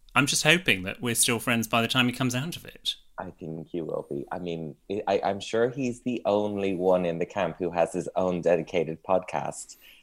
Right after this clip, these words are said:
Speaker 2: while he's
Speaker 1: True.
Speaker 2: in there. <laughs> If I ever, if I ever go into Strictly or the, the Jungle or whatever,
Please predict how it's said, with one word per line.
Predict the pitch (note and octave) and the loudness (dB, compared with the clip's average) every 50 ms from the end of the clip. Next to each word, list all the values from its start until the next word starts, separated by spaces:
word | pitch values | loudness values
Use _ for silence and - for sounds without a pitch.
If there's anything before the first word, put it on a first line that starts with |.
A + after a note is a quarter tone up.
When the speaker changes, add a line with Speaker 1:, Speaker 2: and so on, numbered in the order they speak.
| _ _ - | _ _ -4
Speaker 2:
while | - F#2 F#2+ F#2+ F#2 F2 F2+ | 4 6 8 8 10 8 6
he's | F#2 G2+ F#2+ | 4 2 2
Speaker 1:
True. | G#2 G#2+ - - - - _ - - - | 4 4 2 2 0 -14 _ -6 2 4
Speaker 2:
in | G#2 G#2+ G#2 F#2 | 4 6 6 6
there. | D#2 D2+ D#2+ - - - | 6 6 6 4 2 -4
<laughs> | - - - - - - - | -10 -12 -16 -18 -8 0 4
If | - D3 D#3+ | 4 8 10
I | F3 F3 G3 G#3+ | 10 10 10 10
ever, | A3 G#3+ G#3+ G#3 G#3 G#3 F#3+ F3+ | 10 10 10 10 8 8 8 8
if | F3+ F#3+ - | 8 8 8
I | F3+ F3 F#3 | 10 10 10
ever | G3+ G3+ G#3 | 10 10 8
go | G3+ G#3+ G#3 | 8 10 10
into | G3 F3+ E3+ - | 10 8 8 4
Strictly | F3 - - - E3+ D#3+ D#3+ - D#3 D3+ D3+ D3 D3 D3 D3 | 2 2 6 6 6 6 6 6 8 10 10 12 12 12 10
or | - - B2+ A#2+ A#2+ G#2 | 10 10 10 10 10 8
the, | A#2 B2+ A#2 G#2+ - - _ _ - | 6 4 4 4 -2 -16 _ _ 4
the | A#2+ A#2 | 4 6
Jungle | G#2+ B2 B2 A2+ A#2+ A#2 B2+ A#2+ | 8 8 8 8 8 8 8 10
or | A#2 | 10
whatever, | A2+ G#2 G#2 G2 G#2 G#2 G#2 G2 - - | 10 10 8 8 8 8 8 8 6 2